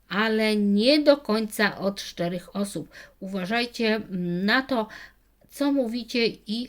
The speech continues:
oczywiście, mm, wyczuwajcie, moi drodzy, co jest dla was dobre i też odrzucajcie, moi drodzy, toksyczne znajomości, bo tutaj jest dużo toksycznych znajomości koło was.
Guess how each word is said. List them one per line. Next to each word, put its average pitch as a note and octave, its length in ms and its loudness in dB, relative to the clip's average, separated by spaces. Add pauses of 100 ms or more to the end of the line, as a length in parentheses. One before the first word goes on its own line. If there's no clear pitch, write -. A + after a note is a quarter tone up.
oczywiście, F#3 920 -4
mm, E3+ 420 -4 (880)
wyczuwajcie, G3 1300 0 (140)
moi F3+ 260 -2
drodzy, F3 340 -6
co F#3 140 -8
jest F3+ 280 -4
dla F3 140 -2
was E3 240 -6
dobre G#3 460 0 (1000)
i A3+ 380 -6 (1160)
też G#3+ 280 -4
odrzucajcie, F#3 920 -4
moi E3+ 420 -4
drodzy, E3+ 500 -6
toksyczne E3+ 680 -8
znajomości, D#3 760 -4
bo D#3 160 -6
tutaj E3+ 360 -6
jest D3 240 -8
dużo G3 300 -2
toksycznych E3 720 -10
znajomości D#3+ 760 -4
koło A2 360 -14
was. - 320 -20